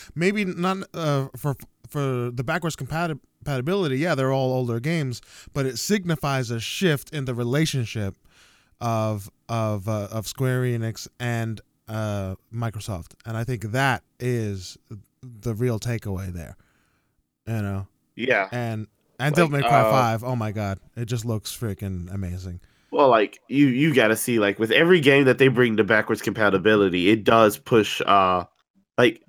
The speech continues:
Speaker 2: some people try to undermine it and say, "Oh, well, it's just a, it's just a company allowing them to hit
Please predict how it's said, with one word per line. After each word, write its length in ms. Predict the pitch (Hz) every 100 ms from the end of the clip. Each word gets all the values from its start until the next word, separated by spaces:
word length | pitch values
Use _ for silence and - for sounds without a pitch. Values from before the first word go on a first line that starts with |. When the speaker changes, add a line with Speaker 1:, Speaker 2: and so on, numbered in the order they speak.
| _
Speaker 2:
some 220 | - 160
people 280 | 151 135 131
try 280 | 131 123 123
to 80 | 110
undermine 400 | 110 110 101 110
it 80 | 107
and 100 | 101
say, 140 | 101
"Oh, 280 | 110 110 104
well, 160 | 104
it's 120 | 107 -
just 220 | 110 -
a, 140 | 101 - _ _ _
it's 160 | 117 104
just 200 | 113 -
a 60 |
company 460 | - 123 110 110 110
allowing 360 | 107 107 107
them 140 | 104 104
to 80 | 104
hit 280 | 107 -